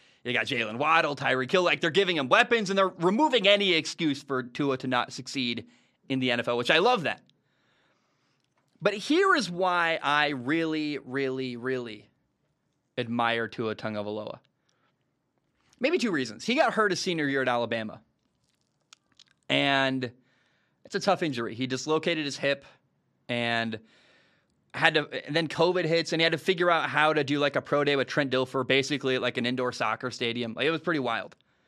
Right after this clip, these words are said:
But the reason I look at Tua and just really admire who he is as a person is last year, his team did not make it clear they wanted him.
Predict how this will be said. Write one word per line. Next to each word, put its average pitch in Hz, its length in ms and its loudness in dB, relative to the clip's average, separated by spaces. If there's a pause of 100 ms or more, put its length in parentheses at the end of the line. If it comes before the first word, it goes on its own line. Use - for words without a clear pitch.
(920)
But 185 120 0
the 190 80 0
reason 262 420 0
I 185 180 2
look 170 240 0
at 156 140 -4
Tua 135 420 0 (380)
and 123 480 2
just 165 240 -8
really 156 340 0
admire 120 480 -4
who 120 220 -6
he 113 120 -4
is 110 140 -6
as 113 220 -6
a 117 40 -14
person 113 460 -4
is 120 180 -8
last 151 440 -2
year, 110 300 -8 (1600)
his 190 260 0
team 180 380 -2
did 127 180 0
not 127 460 0
make 123 260 -4
it 123 140 -8
clear 113 460 -4
they 110 520 -6
wanted 107 380 -12
him. - 220 -20